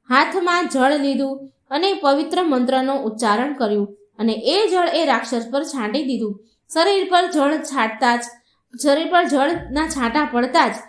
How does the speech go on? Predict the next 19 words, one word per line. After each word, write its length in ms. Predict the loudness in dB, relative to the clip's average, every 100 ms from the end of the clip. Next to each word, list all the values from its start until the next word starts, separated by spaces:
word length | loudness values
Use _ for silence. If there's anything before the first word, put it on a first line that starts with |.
| _ _
તે 160 | 2 4
રાક્ષસ 540 | 4 0 -2 -2 -2 0
જમીન 380 | 2 2 2 2
પર 240 | 2 2 -2
પડી 200 | -2 0
ગયો 300 | 0 -2 -2 -4 -14 _ -4
અને 320 | 0 0 2
એનું 180 | 2 0
શરીર 360 | -2 0 0 -2 -8 _ _ -8
એ 260 | 0 2 2
જ 20 |
સ્થાન 400 | -2 0 2 2 2
પર 200 | 2 2 -4 -10 2
એ 180 | 4 4
જ 60 | 0
ક્ષણે 500 | -2 0 0 -2 -8 _ _ -2
નષ્ટ 380 | 2 4 2 2
પામી 300 | 2 2 0
ગયું. 380 | 0 0 -2